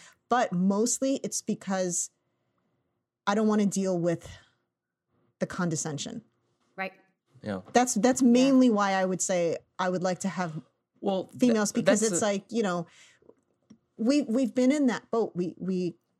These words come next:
Speaker 1: kind of, uh, in our last shoot, we were in a pickle.
Speaker 2: <laughs>
Speaker 1: And, uh, our sound person the day before the shoot was like, "Can't do it," got in a car accident. And we were like, "What?" <laughs> You know, like, so we were
Speaker 2: Yeah.
Speaker 1: freaking out.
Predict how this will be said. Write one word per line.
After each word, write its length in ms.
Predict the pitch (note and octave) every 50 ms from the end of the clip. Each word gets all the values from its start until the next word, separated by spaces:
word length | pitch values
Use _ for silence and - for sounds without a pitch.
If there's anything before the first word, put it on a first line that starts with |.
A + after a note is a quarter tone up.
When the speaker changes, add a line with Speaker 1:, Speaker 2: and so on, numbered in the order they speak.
| _ _
Speaker 1:
kind 260 | - - G#3 A3 A3+ A3+
of, 200 | A3 F#3+ G3 - _ - _ -
uh, 80 | - -
in 160 | - F#3 F3+ F3+
our 100 | F3+ F3
last 260 | E3 E3+ F3 F3+ -
shoot, 300 | - - A3+ A#3 B3 - -
we 120 | F#3+ F#3
were 160 | E3 E3 F3+
in 100 | G3+ B3
a 60 | C#4+
pickle. 360 | B3+ - A3 - - A#3 A#3 _
Speaker 2:
<laughs> 1040 | _ _ _ _ _ _ _ _ _ _ _ _ _ _ _ - - - _ - G3+
Speaker 1:
And, 380 | G#3 F#3 F#3+ F#3+ G3 B3 F#3+ G#3
uh, 320 | G3+ F#3+ F#3 F3+ F#3+ F#3+ G#3 - _ _ _ _ _ _ -
our 100 | G#3+ A3
sound 320 | G#3+ - - F3 F#3 G3+ G#3
person 380 | A3 G3+ G3 F#3+ - G3 F#3
the 120 | F3+ F#3+ F3
day 360 | D3+ - - - F#3 F#3 F#3
before 320 | F3+ G3 F#3 - - F#3+
the 80 | F3+ F#3
shoot 260 | - - - G3 F#3 -
was 120 | F3+ D#3+
like, 180 | E3+ E3+ E3+ E3+
"Can't 240 | - G3 F3+ -
do 140 | - E3+ E3
it," 160 | E3+ E3 -
got 160 | - D#3+ D#3+ F3
in 60 | E3+
a 60 | E3+
car 200 | - - E3+ D#3+
accident. 540 | D3+ D#3 D#3 - - E3+ D#3+ D3+ D3+ D#3 - _ -
And 120 | - E3+ E3
we 80 | E3
were 80 | E3+ E3+
like, 140 | D#3 D#3 -
"What?" 800 | - D3 D#3 F3 F3+ F#3 G3 G3 G#3 A#3 B3 A3 - - - - - - - -
<laughs> 140 | - -
You 100 | - -
know, 260 | - C5 C#5+ - - A#4+ B4+ B4
like, 300 | A#4+ - - - G4 - - - - - - -
so 220 | - - - C#4 C4+
we 120 | B3+ C4 B3+
were 160 | B3+ B3 -
Speaker 2:
Yeah. 80 | - - - - -
Speaker 1:
freaking 760 | - C4 C4 C4 C4 C4+ B3+ B3+ - E4+ C#4 C4+ C4 B3+ - -
out. 420 | - G3+ G3 G#3 G3 F#3 F3 -